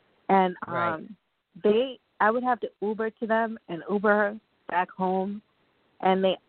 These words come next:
Speaker 1: they, they offer a little bit more than what I'm making now, like, a dollar more.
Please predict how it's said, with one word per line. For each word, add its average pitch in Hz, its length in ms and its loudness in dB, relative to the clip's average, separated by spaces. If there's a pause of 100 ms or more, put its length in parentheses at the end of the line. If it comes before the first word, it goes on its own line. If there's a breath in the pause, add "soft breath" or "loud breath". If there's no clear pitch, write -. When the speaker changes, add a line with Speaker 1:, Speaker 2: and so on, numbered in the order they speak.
(100)
Speaker 1:
they, 220 120 2 (360)
they 208 240 2
offer 226 640 0 (280)
a 202 120 2
little 220 380 0
bit 202 220 -4
more 180 280 -8
than 165 160 -8
what 170 160 -8
I'm 165 100 -10
making 165 300 -12
now, 165 260 -2
like, 170 240 0
a - 80 -2
dollar 175 380 4
more. 208 320 -6